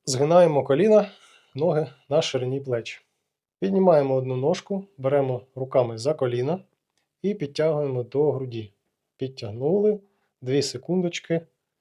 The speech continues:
і поставили назад. Беремо другу ножку, підтягнули до груді, дві секунди, відпустили. Якщо важко підняти ногу, допомагайте собі руками.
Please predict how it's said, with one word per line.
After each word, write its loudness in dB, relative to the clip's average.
і -2
поставили -2
назад. -6
Беремо -4
другу -8
ножку, -4
підтягнули -4
до 0
груді, -2
дві -4
секунди, -6
відпустили. -6
Якщо -2
важко 2
підняти -2
ногу, 0
допомагайте -6
собі -8
руками. -4